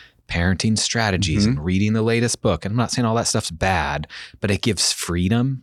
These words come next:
Speaker 1: in there. Like, h-, what is that
Speaker 2: Yes.
Speaker 1: truth meant for you? Yeah.
Speaker 2: Yeah, that just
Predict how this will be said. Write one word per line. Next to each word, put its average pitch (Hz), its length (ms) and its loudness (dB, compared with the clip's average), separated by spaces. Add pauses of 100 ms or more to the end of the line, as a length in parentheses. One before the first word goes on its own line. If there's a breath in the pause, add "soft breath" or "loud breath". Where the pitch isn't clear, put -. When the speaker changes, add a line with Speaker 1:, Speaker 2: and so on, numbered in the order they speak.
Speaker 1:
in 120 160 2
there. 120 180 2
Like, 95 180 0
h-, - 120 -4
what 104 200 2
is 90 180 0
that 87 200 2
Speaker 2:
Yes. 87 220 2
Speaker 1:
truth - 440 0
meant 82 260 0
for - 200 -2
you? - 300 -4 (360)
Yeah. - 220 -6 (1200)
Speaker 2:
Yeah, 139 240 2
that 104 140 0
just 110 300 -2